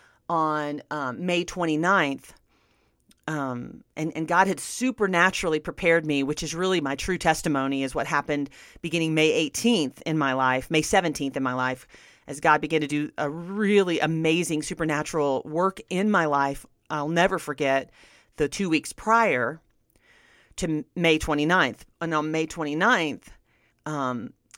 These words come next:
there's just some things that happened that were very traumatizing to me, and I do not use that word lightly.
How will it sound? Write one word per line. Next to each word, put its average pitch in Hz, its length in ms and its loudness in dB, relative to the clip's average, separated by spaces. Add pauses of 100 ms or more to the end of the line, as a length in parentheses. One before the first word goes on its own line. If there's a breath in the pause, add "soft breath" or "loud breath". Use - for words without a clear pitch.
there's 156 260 0
just - 260 -2
some 165 160 -4
things 180 240 -2
that 175 100 2
happened 156 320 4
that 147 80 -2
were 156 100 0
very 143 200 4
traumatizing 147 1120 2
to 160 100 -2
me, 127 360 -2 (280 soft breath)
and 160 100 -2
I 151 40 4
do 143 140 -4
not 160 260 2
use 170 220 -6
that 147 160 2
word 139 460 2
lightly. 151 600 0